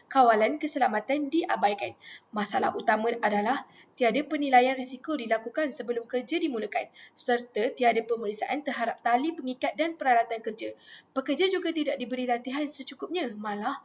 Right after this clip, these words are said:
tiada penyelia yang memantau aktiviti berisiko tinggi di lokasi kejadian. Kes ini membuktikan bahawa keselamatan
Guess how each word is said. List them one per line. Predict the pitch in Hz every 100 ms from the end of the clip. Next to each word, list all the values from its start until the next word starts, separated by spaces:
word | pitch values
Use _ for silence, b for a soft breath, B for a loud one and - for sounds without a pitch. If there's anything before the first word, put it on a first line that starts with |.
| b b
tiada | - 277 240
penyelia | 240 247 240 220 269
yang | 294 247
memantau | 226 214 - 233
aktiviti | 269 262 226 - 269
berisiko | 247 240 233 233
tinggi | 269 247 254
di | 320
lokasi | 247 247 - -
kejadian. | 220 214 208 196 - B B B
Kes | 285 269
ini | 302 330
membuktikan | 370 339 262 254 277 294 277
bahawa | 254 269
keselamatan | 262 247 247 240 247